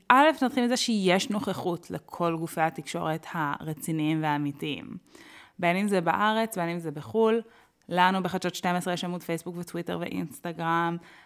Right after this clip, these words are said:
ל-ynet יש את כל הדברים האלה,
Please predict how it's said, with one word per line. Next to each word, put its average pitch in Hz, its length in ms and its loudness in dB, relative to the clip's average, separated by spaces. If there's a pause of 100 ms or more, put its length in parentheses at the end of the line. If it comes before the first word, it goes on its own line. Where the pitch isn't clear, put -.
(120)
ל-ynet 175 1040 2
יש 180 260 0 (160)
את 175 120 -6
כל 175 200 4
הדברים 165 440 2
האלה, 165 420 4